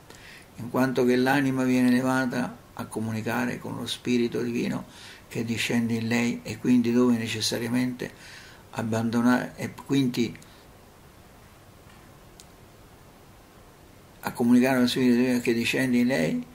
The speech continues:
e quindi deve necessariamente abbandonare in qualche modo la carne.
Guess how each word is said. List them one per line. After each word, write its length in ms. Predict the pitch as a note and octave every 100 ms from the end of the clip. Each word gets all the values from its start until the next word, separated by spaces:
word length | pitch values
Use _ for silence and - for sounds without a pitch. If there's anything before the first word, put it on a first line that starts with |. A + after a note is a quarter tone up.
| - - -
e 140 | A#2+
quindi 560 | - D3 B2+ A#2+ A#2+ A#2
deve 440 | E3+ C#3+ A#2 A2
necessariamente 1080 | B2 A#2+ B2 - C3+ C3+ D3 D3 C3+ - -
abbandonare 640 | - B2+ C3 B2 B2 C3 B2
in 140 | A#2+
qualche 340 | B2+ A#2+ - A#2+
modo 300 | B2 A#2+ A#2
la 140 | -
carne. 520 | - - - - -